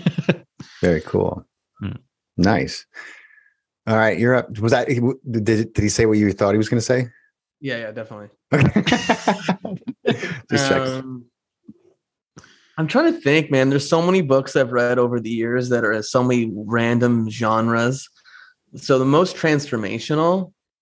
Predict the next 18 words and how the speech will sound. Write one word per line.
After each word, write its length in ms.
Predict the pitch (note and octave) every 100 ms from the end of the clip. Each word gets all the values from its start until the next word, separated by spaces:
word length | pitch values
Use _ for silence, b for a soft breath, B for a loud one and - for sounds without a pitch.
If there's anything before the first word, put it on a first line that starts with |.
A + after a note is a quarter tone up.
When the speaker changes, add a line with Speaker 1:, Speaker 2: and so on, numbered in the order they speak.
| _ _ _ _ _
Speaker 3:
it 120 | -
was 140 | D#3 D3
probably 220 | E3+ E3+
one 140 | E3
of 60 | D#3+
the 60 | B2+
first 360 | - C#3 C#3
books 280 | C3+ C3 -
I 140 | A#2+
read 360 | A2 A2 A#2+ B2+
as 140 | A2+
a 40 | A2
teenager, 840 | - A#2 A#2+ A#2+ A2+ A2 G#2+ G#2 -
um, 560 | A2 A2 A2 G#2+ G#2+ - _ _ b b b b -
and 140 | A2
it 40 |
was 160 | G2 A2+
Siddhartha 640 | A#2 G#2 A2+ A2 G#2 A#2